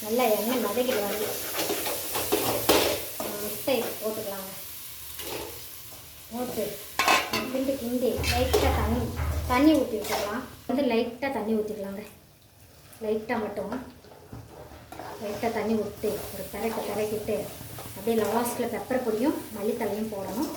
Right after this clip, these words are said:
ஏன்னா கொஞ்சம் தண்ணி ஊத்தணும்னா கொஞ்சம் கிரேவி மாதிரி இருக்கும், ஊத்தி சாப்பிட்றது கொஞ்சம் நல்லா இருக்கும். அதனால லைட்டா தண்ணி ஊத்திக்கலாம்.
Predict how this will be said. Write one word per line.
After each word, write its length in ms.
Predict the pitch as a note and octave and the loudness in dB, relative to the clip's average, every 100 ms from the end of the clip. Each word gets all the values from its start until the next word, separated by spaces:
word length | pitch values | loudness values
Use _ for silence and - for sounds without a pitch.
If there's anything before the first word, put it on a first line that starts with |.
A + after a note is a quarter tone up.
| - - - - - | -8 -12 -10 -10 -6
ஏன்னா 180 | - B3 | -4 0
கொஞ்சம் 280 | B3 C4 C#4+ | 4 4 4
தண்ணி 220 | B3+ D4 D#4 | 6 6 4
ஊத்தணும்னா 580 | C4+ A#3 B3 A3+ A3 A3+ | 2 2 0 0 -2 -2
கொஞ்சம் 340 | A#3 B3+ C4+ | -2 0 0
கிரேவி 320 | B3 A#3 C4 B3 | 0 2 4 2
மாதிரி 220 | A#3+ A3 | 0 -2
இருக்கும், 500 | G#3 A#3+ E4 D#4 - B3+ | -2 0 2 2 -2 -8
ஊத்தி 160 | A#3+ A3 | -8 -6
சாப்பிட்றது 320 | A3 A3+ A3+ G3+ | -6 -4 -6 -6
கொஞ்சம் 260 | F#3+ F#3+ | -8 -8
நல்லா 140 | G3 G3 | -6 -6
இருக்கும். 340 | G3+ - - - - - - - - - | -6 -8 -12 -16 -16 -12 -10 -8 -8 -6
அதனால 400 | G#3+ G#3+ A#3+ - | -2 2 4 2
லைட்டா 240 | - A3 F#3+ | 2 -2 -2
தண்ணி 160 | F#3 G#3+ | -2 -2
ஊத்திக்கலாம். 400 | - - - - | -4 -8 -12 -16